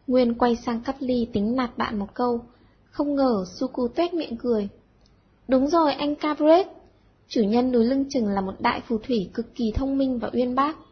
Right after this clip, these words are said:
Vừa đánh nhau, vừa nghiền ngẫm. Tới năm thứ mười một, ngài đã luyện thành thần chú Kim Cương, một loại thần chú tối cao trong chiến đấu. Cát Ly tuét miệng cười theo. Và cái đầu bự của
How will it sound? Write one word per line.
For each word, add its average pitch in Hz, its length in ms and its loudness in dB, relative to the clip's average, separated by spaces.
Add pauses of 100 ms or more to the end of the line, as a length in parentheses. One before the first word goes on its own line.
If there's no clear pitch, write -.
(580)
Vừa 226 240 4
đánh 208 220 0
nhau, 254 380 -2
vừa 226 120 4
nghiền 208 300 0
ngẫm. 277 220 -6 (580)
Tới 226 100 2
năm 254 240 0
thứ 247 100 -2
mười 247 200 2
một, 214 240 -2 (440)
ngài 208 240 -4
đã 196 120 -4
luyện 269 340 0
thành 202 300 -4
thần 196 200 0
chú 190 280 -4
Kim 262 200 -2
Cương, 262 340 0 (460)
một 220 100 -2
loại 214 220 -6
thần 202 200 -2
chú 202 260 -4
tối 233 180 2
cao 311 300 -4
trong 269 180 -6
chiến 214 200 -4
đấu. 214 260 -2 (1500)
Cát 285 180 -8
Ly 269 200 0
tuét 370 280 -2
miệng 311 260 -4
cười 214 180 0
theo. 233 400 -4 (720)
Và 180 120 0
cái 196 160 -6
đầu 240 120 2
bự 208 320 0
của 196 80 0